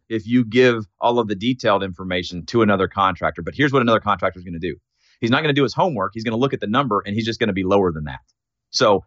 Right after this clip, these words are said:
I provide them with the scope of work without any numbers, without any takeoffs, without any detailed information, and say, "This is what you need to give to ten other contractors and see what comes back." Use ours kind of as an answer sheet, knowing that they could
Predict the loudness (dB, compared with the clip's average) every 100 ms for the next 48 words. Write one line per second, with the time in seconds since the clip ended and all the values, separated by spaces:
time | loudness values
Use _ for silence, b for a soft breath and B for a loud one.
0 | -2 -2 0 -2 -2 2 2 2 -2 -6
1 | -6 -12 _ -10 -8 -10 -2 -2 0 0
2 | 0 0 -4 0 0 0 -2 -6 -4 -2
3 | -2 0 -2 -2 0 0 -2 -14 -10 -6
4 | -2 0 0 -2 -4 0 0 -2 -4 -6
5 | -6 -2 0 0 -2 -8 -4 -4 -4 -8
6 | -8 -2 -2 -2 _ _ -4 4 4 4
7 | -2 0 0 0 -4 -2 -2 -6 -2 2
8 | 4 2 -6 _ _ -4 0 0 0 -2
9 | 0 0 -2 -2 -4 -2 -8 -10 -12 -16
10 | -8 -6 0 4 4 2 -2 -4 -2 -4
11 | -4 _ _ _ _ _ _ 2 6 6
12 | 6 4 2 -6 -4 -6 -8 -8 -14 -14
13 | -14 -18 -14 0 4 6 4 2 -2 _
14 | _ -14 0 0 0 -4 -2 0 0 -4